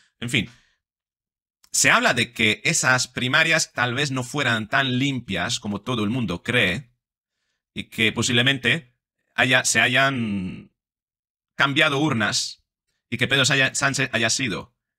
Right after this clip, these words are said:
investido, que no es embestido, ¿eh? Ah, embestido lo va a ser ahora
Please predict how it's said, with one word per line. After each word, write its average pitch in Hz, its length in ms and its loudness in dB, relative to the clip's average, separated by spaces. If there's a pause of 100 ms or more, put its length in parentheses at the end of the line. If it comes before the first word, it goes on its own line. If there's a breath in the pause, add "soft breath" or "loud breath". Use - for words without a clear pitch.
(100)
investido, 117 640 -2
que 80 100 -6
no 92 100 -2
es - 260 -2
embestido, 87 880 -4
¿eh? 104 220 -8
Ah, 98 180 -6
embestido 107 480 -2
lo 92 80 0
va 95 60 0
a - 40 -2
ser 98 180 0
ahora 87 440 -2